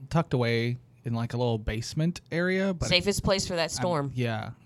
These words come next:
Speaker 1: Storm blew through at the same time, and <clears throat> you would have had no idea. <laughs> We were isolated. It, it was a huge hall.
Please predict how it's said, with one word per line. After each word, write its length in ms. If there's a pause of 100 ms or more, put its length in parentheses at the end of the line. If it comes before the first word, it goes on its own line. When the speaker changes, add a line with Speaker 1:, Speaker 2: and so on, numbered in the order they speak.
(140)
Speaker 1:
Storm 360
blew 200
through 140
at 80
the 60
same 240
time, 360
and 960
<clears throat> 80
you 440 (100)
would 160
have 100
had 260
no 180
idea. 300 (300)
<laughs> 80 (480)
We 160
were 180
isolated. 680 (400)
It, 160 (160)
it 60
was 120
a 80
huge 480
hall. 400